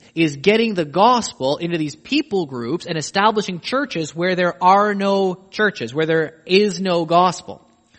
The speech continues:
Once you have a pe-, once you have the gospel in,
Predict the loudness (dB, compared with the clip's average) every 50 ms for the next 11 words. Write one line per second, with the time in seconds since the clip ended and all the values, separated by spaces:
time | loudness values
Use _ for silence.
0 | _ -20 -20 -20 -20 -20 -20 -20 _ -10 0 6 8 8 8 8 4 0 -2 0
1 | 2 4 4 6 6 6 4 2 0 -6 -14 -16 -16 -14 -6 -2 -2 -2 0 2
2 | 0 0 0 0 -2 0 2 2 2 2 0 -8 -6 -6 -4 0 2 4 4 4
3 | 2 0 -4 -6 -6 -6 -6 -4 -2 0 2 2 2 2 0 -2 -6